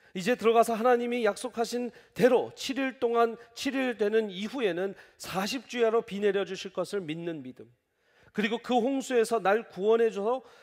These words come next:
내보내주실 것에 대한 믿음. 한번 들어갔으면 그 안에 나올 때는 완전히 다른 세상이 될 것이라는 믿음, 그리고 이 세상의 심판에서 본인을 남겨놓았으리라는 믿음. 여러분, 생각해보세요. 제가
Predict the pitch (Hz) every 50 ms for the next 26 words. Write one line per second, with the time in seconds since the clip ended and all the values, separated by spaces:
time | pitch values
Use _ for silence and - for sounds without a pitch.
0 | - _ _ _ _ 151 - - 214 214 202 254 247 247 240 185 196 185 220 220
1 | - 214 190 - 196 180 196 196 214 220 190 156 165 - 160 135 120 _ _ _
2 | _ - - - 262 247 269 269 254 208 233 240 226 247 - - - 233 240 220
3 | - 220 233 226 220 226 220 - 185 196 254 311 294 - - 208 185 208 233 196
4 | - - _ _ _ - 151 160 175 233 240 254 262 233 285 285 277 285 - -
5 | 208 208 240 247 240 196 233 226 190 220 220 226 226 - 190 202 - 226 202 -
6 | - 202 196 196 220 214 175 196 202 254 254 202 131 - - _ _ _ _ _
7 | _ _ _ _ _ _ _ _ _ - - 151 160 165 165 165 190 190 - 196
8 | 185 - 190 175 185 196 208 202 - - - 262 269 - - 254 233 185 165 -
9 | - 185 196 - - - _ _ - - 160 165 165 156 156 170 180 190 - _
10 | _ _ 131 127 131 151 160 170 170 147 165 160 160 160 156 147 139 135 131 -
11 | - 143 131 127 127 123 123 139 135 117 123 113 - 113 101 _ _ - - _
12 | - 143 143 151 160 170 143 110 104 _ _ _ _ _ _ - - - 240 254
13 | 254 - - - 175 135 - 131 120 - - 156 156 160 165 151 160 160 143